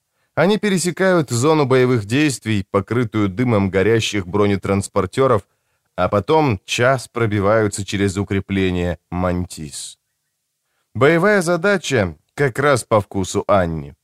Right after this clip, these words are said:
Не чрезмерно сложная, что даёт уверенность в победе, однако и не настолько простая, чтобы не получить удовольствие от игры. Её товарищи по команде уже готовы приступить к следующей миссии,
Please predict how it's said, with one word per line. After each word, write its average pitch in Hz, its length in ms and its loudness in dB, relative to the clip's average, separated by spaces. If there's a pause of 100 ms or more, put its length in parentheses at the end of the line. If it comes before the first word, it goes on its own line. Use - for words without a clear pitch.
(120)
Не 180 240 2
чрезмерно 156 640 0
сложная, 104 680 -2
что 104 240 -2
даёт 101 320 2
уверенность 95 560 0
в - 120 -20
победе, 87 520 -2 (360)
однако 107 540 2
и 131 180 0
не 131 120 2
настолько 120 580 0
простая, 123 580 0
чтобы 110 300 -2
не 107 100 0
получить 101 500 -2
удовольствие 92 720 0
от 85 180 -4
игры. 90 360 -6 (540)
Её 175 280 0
товарищи 180 540 0
по 131 160 -4
команде 139 480 2
уже 120 220 0
готовы 113 400 0
приступить 117 600 -4
к - 80 -16
следующей 147 640 0
миссии, 92 600 -2